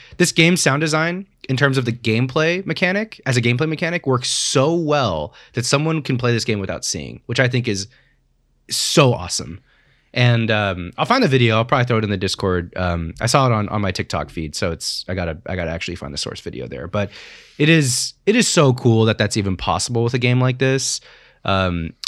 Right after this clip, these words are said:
the music is fantastic. It kicks in at the perfect moments. They don't overdo it. It's, like, at the end of different chapters in a somber moment. The music is minimal. The music is, like, it's, it's just so good. Um,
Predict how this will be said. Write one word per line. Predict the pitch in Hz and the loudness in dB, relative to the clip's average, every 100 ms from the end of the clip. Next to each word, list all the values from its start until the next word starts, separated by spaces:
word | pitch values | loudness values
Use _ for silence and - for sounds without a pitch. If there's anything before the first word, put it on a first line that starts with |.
| - | -6
the | 117 127 120 117 127 | 4 6 8 4 4
music | 123 135 135 135 | 6 8 8 4
is | 135 - - | 2 0 0
fantastic. | 135 123 123 117 - 117 113 - | 2 2 2 0 2 0 0 -2
It | 107 | -4
kicks | - 123 123 | 0 2 2
in | 110 | 2
at | 101 | 0
the | |
perfect | 95 - 120 120 113 | -6 -2 0 0 -2
moments. | 104 101 101 98 - - - - - | 0 0 0 -2 -4 -8 -14 -6 -2
They | |
don't | 95 113 117 | 2 4 4
overdo | 117 113 104 104 | 4 2 2 2
it. | 104 104 - | 2 0 -2
It's, | 107 - 104 | -6 -4 0
like, | 95 95 | 0 0
at | 104 | -2
the | - 110 | -2 -2
end | 113 110 | 0 0
of | - | 0
different | 107 101 85 | -2 -2 -4
chapters | - 127 123 - 117 117 113 | 2 2 2 2 2 2 0
in | 110 | -2
a | 95 | -2
somber | - 95 87 87 | 0 0 0 -2
moment. | 98 123 127 123 123 123 - - _ _ | 2 4 6 6 6 2 -4 -20 _ _
The | 110 | -4
music | 101 98 101 | -2 -2 -2
is | 98 92 | -4 -2
minimal. | 107 123 123 120 117 117 123 | 4 6 6 6 4 2 -2
The | |
music | 95 98 90 90 | -2 0 0 -2
is, | 92 95 | -2 0
like, | 87 82 - _ _ _ _ _ _ _ - | -2 -2 -6 _ _ _ _ _ _ _ -2
it's, | 123 120 - - - - | 0 2 0 0 -4 -6
it's | 123 - | -4 0
just | 147 127 | 0 2
so | - 98 | 2 2
good. | 92 92 90 85 101 - - | 2 0 0 -4 -8 -10 -2
Um, | 98 95 92 | 0 2 0